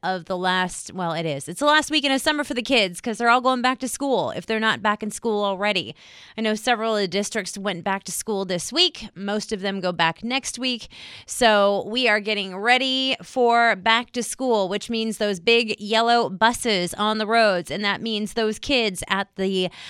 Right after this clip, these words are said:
uh, sides of the roads in the residential areas and some of the busier streets too, waiting for that big yellow bus. So this is my reminder to you,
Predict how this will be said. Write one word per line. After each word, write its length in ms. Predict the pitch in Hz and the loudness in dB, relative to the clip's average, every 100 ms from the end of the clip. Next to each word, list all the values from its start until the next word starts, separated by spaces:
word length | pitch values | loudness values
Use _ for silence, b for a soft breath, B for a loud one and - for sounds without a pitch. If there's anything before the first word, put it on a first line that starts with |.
| B - | B -2
uh, 320 | 185 180 160 | 2 2 2
sides 480 | - - - 370 247 | -2 0 0 0 -2
of 100 | 233 | 0
the 80 | 214 | 2
roads 400 | 202 175 165 202 | 4 4 0 -2
in 60 | |
the 80 | 202 | 0
residential 580 | 196 220 220 214 220 226 | 2 2 2 2 2 0
areas 420 | 185 214 214 208 | 0 2 2 0
and 120 | 196 | -6
some 160 | - 311 | -4 -4
of 80 | 311 | -2
the 40 | |
busier 440 | 185 226 254 208 175 | 0 2 2 2 0
streets 500 | - 214 139 - - | -2 -2 -2 -6 -4
too, 440 | 285 254 214 208 | 2 4 4 2
waiting 460 | - 196 226 233 233 | -2 0 0 0 -4
for 200 | - 196 | -2 -2
that 220 | 180 175 | 0 0
big 180 | 214 202 | 0 2
yellow 300 | 196 190 170 | 0 2 0
bus. 320 | 160 185 185 | 4 4 4
So 380 | - 196 165 165 B B B | 0 2 2 0 B B B
this 180 | 262 269 | 0 2
is 160 | 277 233 | 0 4
my 160 | 262 | 4
reminder 600 | 262 262 247 254 254 247 | 4 2 2 2 2 0
to 180 | - 254 | 0 -2
you, 560 | 202 226 269 269 262 | 0 2 2 2 0